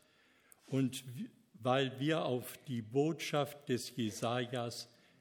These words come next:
nicht gehört haben, weil wir der Verkündigung des Jesajas nicht geglaubt haben, weil wir auch die anderen Propheten nicht ernst genommen haben,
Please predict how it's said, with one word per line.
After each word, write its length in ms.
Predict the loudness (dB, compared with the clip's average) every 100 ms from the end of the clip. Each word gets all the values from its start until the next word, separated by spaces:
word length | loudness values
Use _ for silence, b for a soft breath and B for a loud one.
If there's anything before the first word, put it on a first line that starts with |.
| -8 2
nicht 460 | 4 4 -2 -4
gehört 500 | -2 0 -2 -4 -6
haben, 300 | -8 -6 -10 -16 _ _ _ _ _ _ _ b b b b b b -2
weil 340 | 0 2 0
wir 200 | 2 2
der 180 | 4 4
Verkündigung 760 | 6 4 6 6 6 4 2 4
des 300 | 2 2 0
Jesajas 920 | 0 4 6 6 4 4 2 2 -4 b b b b 0
nicht 360 | 0 0 0
geglaubt 680 | 4 4 4 4 4 0 -6
haben, 360 | -4 -4 -8 -12 -18 _ _ _ _ _ _ _ b b b
weil 220 | 2 4
wir 140 | 4 2
auch 160 | 0
die 220 | -2 -6 0
anderen 480 | 2 2 2 -2
Propheten 680 | -2 -2 -2 0 -2 0 -2
nicht 260 | -2 -4 -4
ernst 520 | 0 0 -2 -6 -2
genommen 460 | 0 2 2 0 -2
haben, 340 | -2 -4 -6